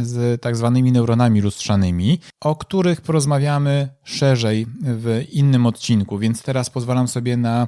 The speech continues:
gigantyczny skrót myślowy, więc wybaczcie,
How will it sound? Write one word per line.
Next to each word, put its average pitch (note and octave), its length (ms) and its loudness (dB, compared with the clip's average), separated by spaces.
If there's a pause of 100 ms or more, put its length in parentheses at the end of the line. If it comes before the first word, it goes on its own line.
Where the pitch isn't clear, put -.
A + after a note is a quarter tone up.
gigantyczny B2+ 960 0
skrót - 440 -4
myślowy, A2+ 540 0
więc G#2+ 200 -4
wybaczcie, A2 560 -4